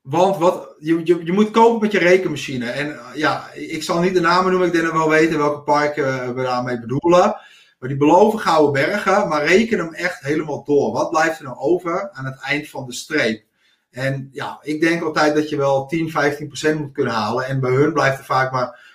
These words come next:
vier procent over. Dus als investering zou ik dat persoonlijk nooit doen. En ja, als je er zelf wil gaan zitten, dan is het natuurlijk fantastisch en prima. Maar als je hem echt als investering koopt,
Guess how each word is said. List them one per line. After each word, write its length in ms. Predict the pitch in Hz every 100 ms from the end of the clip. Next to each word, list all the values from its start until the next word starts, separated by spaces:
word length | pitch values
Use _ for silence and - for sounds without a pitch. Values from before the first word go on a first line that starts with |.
| _
vier 320 | - - 190 -
procent 500 | 165 156 170 156 151
over. 400 | 160 180 - 107
Dus 300 | 135 135 - _ _
als 180 | 160 165
investering 880 | 185 185 - 233 240 247 233 262
zou 200 | - 175
ik 100 | 190
dat 160 | 214 202
persoonlijk 440 | - 208 175 156
nooit 320 | 139 135 127 110
doen. 460 | 131 185 285 - _ _ _
En 760 | 139 143 147 147 147 147 147 - _ _ _ _ _ _ _
ja, 160 | - -
als 260 | - -
je 60 | 196
er 60 | 180
zelf 280 | 226 226
wil 140 | 220 220
gaan 120 | 208
zitten, 720 | 202 240 233 151 151 143 - -
dan 220 | 165 226
is 80 | 220
het 100 | 165
natuurlijk 360 | 147 151 139 139
fantastisch 500 | 143 180 175 170 160
en 120 | 139
prima. 440 | 185 226 139 120
Maar 120 | 135 151
als 100 | 165
je 60 |
hem 100 | 151
echt 140 | 185 196
als 100 | 196
investering 560 | 185 - 208 220 214
koopt, 420 | 208 208 233 -